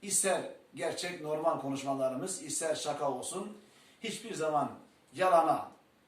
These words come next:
e, başvurmamak ve güzel ahlak sahibi olmaya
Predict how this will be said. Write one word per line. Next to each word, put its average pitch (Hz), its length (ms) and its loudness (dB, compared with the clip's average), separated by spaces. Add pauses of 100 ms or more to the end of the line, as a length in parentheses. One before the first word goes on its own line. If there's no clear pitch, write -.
e, 127 400 -4
başvurmamak 196 800 2
ve 233 260 2 (440)
güzel 147 420 2
ahlak 160 360 0
sahibi 147 320 -2
olmaya 139 600 0